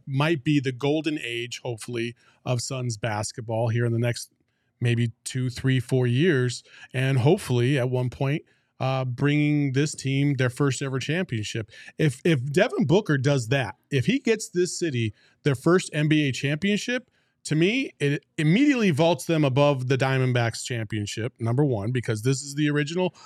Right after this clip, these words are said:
franchise, um, in Phoenix. And number two, he did something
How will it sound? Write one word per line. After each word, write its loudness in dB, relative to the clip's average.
franchise, 0
um, 0
in 2
Phoenix. -2
And 4
number 4
two, -2
he 2
did 0
something -4